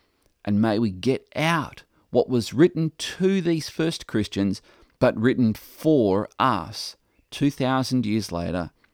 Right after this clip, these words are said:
for today. So, Father, may we see a glimpse of heaven in our mind's eye, but may we see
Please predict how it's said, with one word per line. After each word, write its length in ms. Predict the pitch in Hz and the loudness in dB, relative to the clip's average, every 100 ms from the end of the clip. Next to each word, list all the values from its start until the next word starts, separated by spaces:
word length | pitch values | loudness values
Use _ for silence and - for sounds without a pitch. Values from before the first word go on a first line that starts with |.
| _ _ _ _ | _ _ _ _
for 140 | - 104 | -8 -6
today. 440 | - 90 71 - _ _ _ _ _ _ _ _ | -4 -6 -6 -12 _ _ _ _ _ _ _ _
So, 160 | - 107 | -8 -6
Father, 540 | - 135 143 139 117 - | 2 2 4 2 0 -4
may 260 | - 113 113 | 0 2 2
we 180 | 101 95 | 0 -2
see 680 | - - - 156 156 170 165 | -4 -6 -2 0 0 0 -4
a 80 | - | -8
glimpse 480 | 95 120 135 135 - | -6 2 2 2 -4
of 140 | 113 | -8
heaven 560 | 110 - 127 123 127 123 | -10 -4 -2 0 0 -2
in 160 | - 101 | -4 -4
our 120 | 90 | -2
mind's 500 | 95 117 135 131 - - | 0 0 0 -2 -6 -8
eye, 480 | 95 92 90 87 - _ _ _ _ _ - | -8 -6 -6 -8 -12 _ _ _ _ _ -6
but 140 | 110 123 | -2 2
may 240 | 123 147 | 2 2
we 160 | 143 135 | 2 0
see 500 | - 113 101 87 | 0 0 0 0